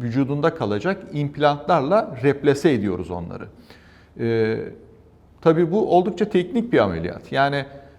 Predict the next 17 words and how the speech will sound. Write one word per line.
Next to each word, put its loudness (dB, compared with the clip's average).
e, -2
bu 0
ameliyat 2
esnasında, -2
e, -4
işte -2
enklemin 0
fonksiyonunu -4
koruyacak, 0
eklemin, -4
e, 0
mevcut -2
normal 0
fizyolojik -6
şu -16
koşullarda -4
çalışabileceği -2